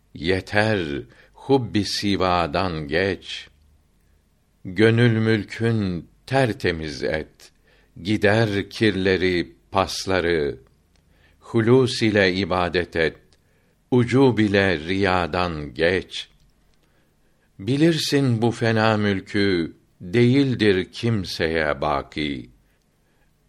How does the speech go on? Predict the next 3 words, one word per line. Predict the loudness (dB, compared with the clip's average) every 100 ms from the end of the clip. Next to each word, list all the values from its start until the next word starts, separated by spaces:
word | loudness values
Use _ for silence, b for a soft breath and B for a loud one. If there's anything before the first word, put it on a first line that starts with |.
| -12
Bekâyı | 2 2 4 2 4 4 4 2 2
layezal | 2 2 2 0 0 2 2 2 0 -4
iste, | -4 -6 -8 -2 0 0 -2